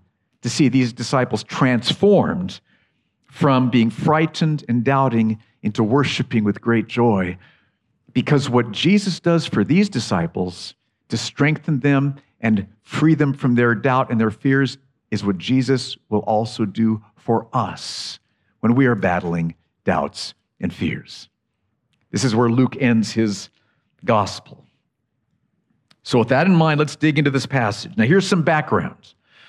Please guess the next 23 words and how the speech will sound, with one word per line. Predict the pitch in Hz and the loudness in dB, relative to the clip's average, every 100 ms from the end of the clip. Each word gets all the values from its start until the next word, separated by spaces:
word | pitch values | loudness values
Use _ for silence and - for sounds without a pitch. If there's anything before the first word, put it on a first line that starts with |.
| _ _ _ _ _ _ _ _ | _ _ _ _ _ _ _ _
Throughout | - 131 160 190 | 0 4 4 2
Jesus' | 208 202 202 185 | 2 4 2 0
ministry, | 180 160 131 - 202 117 170 - _ _ _ _ _ | 2 2 0 0 0 2 0 -4 _ _ _ _ _
he | - 165 | 0 0
taught | 180 165 - | 4 2 2
very | 135 175 | 2 0
clearly | 175 - 208 208 202 | 0 2 4 6 4
to | 180 | 4
his | 175 151 | 4 4
disciples | 165 - 180 165 - 104 143 139 - _ _ _ _ _ | -2 2 2 2 0 -2 -2 -6 -12 _ _ _ _ _
that | - 147 147 | -2 0 2
the | 165 | -2
time | - 180 185 | -2 0 2
would | 185 - | 0 0
come | 190 175 | 0 2
when | 165 | 4
he | 175 | 4
would | 160 139 | 4 4
be | 147 147 | 2 2
arrested, | 110 98 139 160 - 226 233 202 _ _ _ _ _ _ _ _ _ _ - | 0 2 0 -2 -2 -2 -2 -10 _ _ _ _ _ _ _ _ _ _ 2
would | 156 | 2
be | 135 143 139 135 - | 4 6 4 2 -6
crucified, | - - 165 - 208 208 196 196 220 | -2 4 4 4 0 2 2 2 0